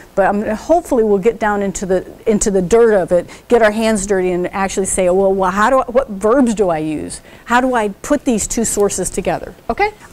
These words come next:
I'm gonna tell you that I really didn't make up any of this on my own. I'd love to take a full credit for it, but actually what I did was I did two things. There is a wonderful book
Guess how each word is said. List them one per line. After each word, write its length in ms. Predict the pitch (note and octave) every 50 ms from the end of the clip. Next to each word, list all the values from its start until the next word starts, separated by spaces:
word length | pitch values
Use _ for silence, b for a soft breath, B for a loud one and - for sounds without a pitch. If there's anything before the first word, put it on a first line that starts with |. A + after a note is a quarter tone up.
| B -
I'm 120 | B3 C#4+ F4+
gonna 160 | G#4+ G4 D#4+
tell 220 | - - D#4+ D4+
you 140 | D4+ D4 C4+
that 160 | A#3+ A#3 A3+ -
I 140 | - A#3
really 320 | B3 C4+ C4+ C#4 C#4+ C#4+ B3+
didn't 260 | A#3 B3 G#3+ A3 G#3+
make 180 | A3 G#3 G#3 A3+
up 160 | G#3 F#3+ - A3+
any 260 | A#3+ A3+ A#3 B3 A#3+
of 60 | A3+
this 160 | A3 G#3 -
on 180 | G#3+ G3 G3+ G3
my 200 | F#3+ F#3 F#3+ F3
own. 360 | F#3 F#3 F3 E3 E3 F3 - -
I'd 160 | - G3 F#3+
love 180 | G3+ A3 A3+ A3+
to 100 | A#3 A#3+
take 280 | A3+ - A#3 G#3 F#3+ -
a 140 | - - F#3
full 260 | - - C4+ C4+ C4+
credit 480 | - - - G#3 F#3 F3 F3+ E3 E3 -
for 260 | - F#3+ F#3+ F3 F3
it, 120 | F3 F3
but 160 | - F3+ -
actually 400 | - A3 A#3 B3 - - C#4+ C#4+
what 180 | C#4 A#3+ A#3 A3+
I 80 | G#3+ G3+
did 220 | F#3 F#3+ F#3+ F#3+
was 120 | F#3+ F3+
I 100 | F#3+ F#3+
did 180 | F3 F#3 F#3 -
two 180 | - - B3 A3
things. 340 | - F3+ C#3+ - - - B B B B B B
There 220 | - G3+ A#3 B3 B3+
is 120 | C4 -
a 80 | B3 A3
wonderful 600 | G#3 G3 G3 A#3 B3 C4+ C#4+ D#4 - - D#4 C#4+
book 360 | A3+ F#3+ - E3 - -